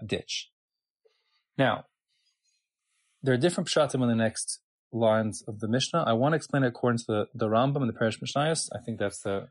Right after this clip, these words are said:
that's my preferred pshat here, and I want everything to be consistent. So here, we now discuss about where you measure these four amos from. Now, according to Beis Shammai, a row of five vines constitutes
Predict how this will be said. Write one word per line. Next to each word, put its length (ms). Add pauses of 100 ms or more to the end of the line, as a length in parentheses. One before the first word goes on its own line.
(200)
that's 160
my 60
preferred 320
pshat 300
here, 280
and 280 (400)
I 40
want 140
everything 180
to 60
be 80
consistent. 500
So 140
here, 340 (520)
we 120
now 160
discuss 600
about 360
where 140
you 140
measure 220
these 140
four 240
amos 200
from. 300 (320)
Now, 80
according 320
to 220 (160)
Beis 220
Shammai, 520 (120)
a 100
row 380
of 140
five 440
vines 640 (280)
constitutes 760